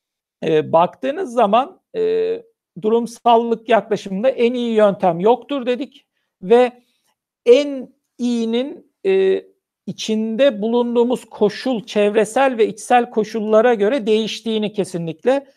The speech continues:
söyledik. E, bunu bir başka şekilde, yani ku-, e, durumsallık ne demek sorusuna bir şekilde daha yanıt vermek istersek ben şunu ifade etmek isterim. Durumsallık yaklaşımında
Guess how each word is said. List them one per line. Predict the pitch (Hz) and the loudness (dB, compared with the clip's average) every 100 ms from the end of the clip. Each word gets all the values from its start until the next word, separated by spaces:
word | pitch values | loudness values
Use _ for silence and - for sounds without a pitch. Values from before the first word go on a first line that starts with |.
| _ | _
söyledik. | - - 214 170 135 - _ _ _ _ _ _ - | -4 4 4 4 0 -4 _ _ _ _ _ _ -8
E, | 165 151 - | -6 -8 -16
bunu | 190 139 185 285 262 | -14 -6 -4 -2 -2
bir | 254 | 2
başka | 247 233 311 | 2 2 -4
şekilde, | 285 269 254 208 170 | 0 -2 0 2 4
yani | 190 208 196 | 6 6 2
ku-, | 196 214 202 - | -2 0 0 0
e, | 170 160 165 - 156 | -4 -4 -10 -10 0
durumsallık | 196 214 214 233 226 226 | 2 2 2 4 4 0
ne | 202 233 277 | 0 2 4
demek | 262 226 214 | 4 2 0
sorusuna | - 208 190 202 202 | 0 0 0 -4 -6
bir | 202 | -6
şekilde | - 240 - 208 202 202 | -8 -8 -6 -4 0 4
daha | 208 | 4
yanıt | 202 196 196 196 | 4 2 -2 2
vermek | 202 196 202 | 2 2 -4
istersek | - - 233 - 277 - | -8 -2 0 0 -4 -2
ben | 226 233 | 0 -2
şunu | - 240 240 - | -6 -4 -4 -4
ifade | - 180 165 160 | -2 0 0 -4
etmek | - 151 131 | -8 -14 -16
isterim. | - 185 277 - _ _ _ _ - | -8 -4 -4 -6 _ _ _ _ -2
Durumsallık | 226 269 262 254 247 214 214 | 0 0 2 4 4 2 2
yaklaşımında | 240 254 240 208 202 180 175 190 277 | 0 2 0 2 0 -2 -2 0 0